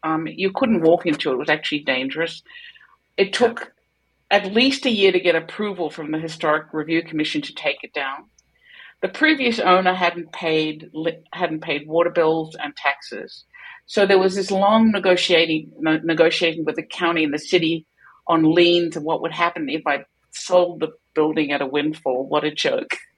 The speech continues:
<laughs> Never gonna happen. Um, and this, it was a huge process for a tiny building. And even the contractor was eighteen foot wide by a hundred and ten foot long site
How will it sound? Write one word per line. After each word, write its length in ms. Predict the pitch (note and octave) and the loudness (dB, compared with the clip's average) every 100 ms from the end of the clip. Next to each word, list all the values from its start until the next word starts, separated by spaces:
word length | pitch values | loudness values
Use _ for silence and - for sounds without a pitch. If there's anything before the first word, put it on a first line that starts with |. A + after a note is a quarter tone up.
| - | -20
<laughs> 880 | - _ - _ _ _ - - - | -20 _ -20 _ _ _ -20 -20 -12
Never 240 | B3 G#3+ | -8 -8
gonna 180 | G#3+ G3 | -6 -4
happen. 500 | G#3 G#2 - C4 D4 _ - - - - - G#3+ | 0 0 -2 -6 -8 _ -18 -14 -14 -16 -4 2
Um, 360 | G#3 A3 A3 - | 2 0 -4 -2
and 200 | A3+ A3+ | 0 0
this, 180 | B3 - | -6 -4
it 180 | C4 | -4
was 200 | B3+ B3+ | -4 -8
a 60 | B3+ | -8
huge 800 | - - - C#4+ D#4+ D4 A#3 - | -10 -14 -12 -6 -4 -6 -10 -14
process 580 | - G#3+ A3+ F#3+ D#3 - | -10 -8 -6 -4 -6 -8
for 160 | - | -12
a 60 | - - F3+ | -12 -10 -6
tiny 240 | F3 E3 | -4 -4
building. 400 | D#3+ D#3+ F3 D3 | 0 0 0 -4
And 80 | C#3+ | -2
even 260 | A#3 C#4+ C4 | -2 0 -4
the 120 | A3+ - G#3 | -6 -8 -10
contractor 500 | G#3 - F3 - D3+ | -8 -6 -6 -6 -8
was 240 | D3+ D#3 _ - - - - | -10 -12 _ -20 -20 -10 -2
eighteen 480 | B3+ C4+ C#4 B3+ - | -2 -2 -6 -8 -8
foot 140 | A3 G3+ - | -10 -10 -8
wide 440 | F#3+ F#3 F#3 F#3 F3+ | -4 -2 -2 -4 -6
by 160 | D3+ C#3+ | -6 -6
a 100 | D3+ | -8
hundred 460 | F#3 G#3+ A3 G#3 | -6 -8 -8 -10
and 140 | F3+ E3 | -14 -14
ten 240 | F3+ F3 | -8 -8
foot 200 | E3+ E3 | -8 -8
long 220 | D#3 D3 D3 | -6 -6 -6
site 500 | - E3 D#3 D#3 | -6 0 0 0